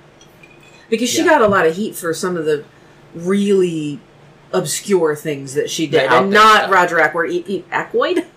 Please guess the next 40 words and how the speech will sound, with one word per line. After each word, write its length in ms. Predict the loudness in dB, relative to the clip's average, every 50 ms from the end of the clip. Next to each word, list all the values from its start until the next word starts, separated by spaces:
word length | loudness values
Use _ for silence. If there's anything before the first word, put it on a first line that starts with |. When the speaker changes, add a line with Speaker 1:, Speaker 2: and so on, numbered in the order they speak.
| _ 0
Speaker 1:
<laughs> 80 | 0 0 2 0 0 -2 -4 -10 _ _ _ -20 -18 -16 -12 -12 -10 -10 -8
Speaker 2:
Right. 420 | -10 -10 -10 -6 -2 0 0 0 -2 -8 -16 -4 0
Speaker 1:
<laughs> 180 | 0 0 0 0
No 160 | 0 0 2
relation 400 | 2 2 0 0 -2 -4 -8 -8
to 100 | -8 -6
Dan 220 | -6 -6 -6 -4 -4
Speaker 2:
I'm 160 | -4 -4 -2
not, 160 | 0 0 0
Speaker 1:
Aykroyd. 160 | 0 -2 -6 -10 -14 -8 -6
Speaker 2:
I 100 | -6 -4
don't 120 | -4 -6
have 100 | -8 -10
a 20 | -12
joke. 140 | -16 -18 -18 _ -20 -18 -8 -6
Speaker 1:
Um, 420 | -4 -2 -2 -4 -6 -8 -12 -14 -16 -20 _ -20 _ -20 _ _ _ _ -20 -20 -20 -20 _ _ _ _ _ _ -20 -20 -20 -14 -12
I 80 | -10 -10
forgot 260 | -6 -4 -2 0 0
what 80 | 0
I 60 | 0 -2
was 120 | -2 -2
saying. 360 | -4 -6 -6 -6 -6 -8 -12 -16 _ -20 -20 -20 _ _ _ _ _ _ _ _ _ _ _ _ -20 -20 -20 -20 -12 -4
Yeah, 280 | 0 2 4 4 4 2
so, 320 | 2 4 4 4 4 2 2
like, 300 | 4 4 4 4 2 -4 -10 -2 2
uh, 220 | 4 4 4 4
Endless 320 | 4 2 2 0 -2 -4 -2
Night 460 | -2 0 0 0 0 -2 -2 -4 -4
and, 560 | -4 -4 -2 -2 -2 -4 -4 -6 -8 -8 -4 -2
uh, 240 | 0 0 0 0
Death 200 | 0 0 -2 -2 -2
Speaker 2:
Right. 60 | -4
Speaker 1:
Comes 180 | -4 -2 0 0
as 140 | 0 0
the 140 | 0 2 2
End. 440 | 2 2 2 0 -2 -6 -8 -10 -12 -16 -20 -18 -6
Speaker 2:
Yeah. 300 | -2 0 2 2 2 2 2
Speaker 1:
People 100 | 2 2
were 160 | 2 2 4
like, 400 | 4 4 4 4 4 2 0 -4